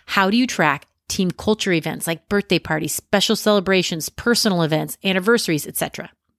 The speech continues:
Running an early childhood business can be a lot of work. There are so many things to keep track of and organize.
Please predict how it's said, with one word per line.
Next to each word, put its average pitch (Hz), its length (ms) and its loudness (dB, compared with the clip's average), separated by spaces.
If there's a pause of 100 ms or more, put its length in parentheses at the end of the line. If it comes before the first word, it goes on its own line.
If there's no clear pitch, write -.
(640)
Running 226 380 2
an 262 120 0
early 190 220 2
childhood 220 400 0
business 160 300 0
can 226 260 0
be 220 120 2
a 185 40 2
lot 165 140 2
of 147 60 -6
work. - 300 -14 (300)
There - 140 -2
are 214 100 4
so 233 520 4
many 254 200 2
things 202 260 -2
to - 60 -8
keep 214 140 -8
track 170 240 -6
of 175 80 -2
and 165 100 -4
organize. 151 480 -4